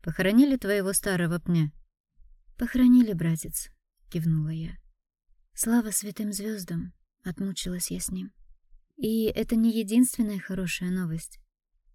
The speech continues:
Я кратко пересказала брату разговор с Сувориным, и с каждым моим словом улыбка Ярополка становилась все шире и шире. «Вот это новость так новость», — хлопнув в ладоши, сказал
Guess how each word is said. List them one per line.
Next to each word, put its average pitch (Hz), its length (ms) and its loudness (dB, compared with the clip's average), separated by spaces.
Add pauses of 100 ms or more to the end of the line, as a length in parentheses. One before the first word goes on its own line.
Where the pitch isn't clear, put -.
(760)
Я 220 280 2
кратко 208 360 -6
пересказала 190 720 -6
брату 185 320 -4
разговор 185 560 -4
с - 80 -4
Сувориным, 190 760 -2
и 196 260 -2
с - 80 -4
каждым 190 480 -4
моим 196 220 -6
словом 240 640 -2
улыбка 214 420 -6
Ярополка 190 720 -4
становилась 202 640 -8
все 190 200 -12
шире 185 420 -6
и - 120 -10
шире. 165 460 -6 (1400)
«Вот 160 320 -4
это 170 260 -2
новость 196 460 -6
так 233 180 -6
новость», — 180 560 -4 (360)
хлопнув 165 600 -2
в 165 40 -4
ладоши, 170 380 -4
сказал 160 460 -4